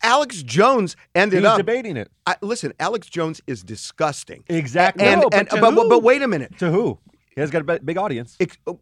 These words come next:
Speaker 1: define what free sp-, the principle of free speech for
Speaker 3: He
Speaker 1: me.
Speaker 3: can
Speaker 1: What,
Speaker 3: say
Speaker 1: what, what
Speaker 3: whatever
Speaker 1: is free
Speaker 3: he wants,
Speaker 1: speech?
Speaker 3: but you have to
Speaker 2: He
Speaker 3: suffer the consequences
Speaker 1: Okay.
Speaker 3: of being, of being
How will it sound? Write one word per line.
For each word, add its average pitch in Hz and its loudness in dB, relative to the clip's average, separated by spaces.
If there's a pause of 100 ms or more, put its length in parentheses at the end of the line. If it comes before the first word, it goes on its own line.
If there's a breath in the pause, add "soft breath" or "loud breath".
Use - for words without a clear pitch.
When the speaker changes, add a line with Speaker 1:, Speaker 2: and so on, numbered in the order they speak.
(160)
Speaker 1:
define 220 -8
what 180 -4
free 160 -8
sp-, - -18
the 143 -8
principle 147 -10
of 104 -12
free 127 -10
speech - -14
for 101 -12
Speaker 3:
He - -8
Speaker 1:
me. 92 -10
Speaker 3:
can 120 -4
Speaker 1:
What, 180 0
Speaker 3:
say 180 -6
Speaker 1:
what, 208 2
what 208 2
Speaker 3:
whatever 226 2
Speaker 1:
is 180 -8
free 180 0
Speaker 3:
he 156 -8
wants, 196 0
Speaker 1:
speech? - -20
Speaker 3:
but 160 -10
you 147 -8
have 151 -6
to 131 -6
Speaker 2:
He 139 -4
Speaker 3:
suffer 156 -6
the 170 -8
consequences 165 -4
Speaker 1:
Okay. 247 0
Speaker 3:
of 160 -4
being, 160 -6
of 151 -8
being 160 -8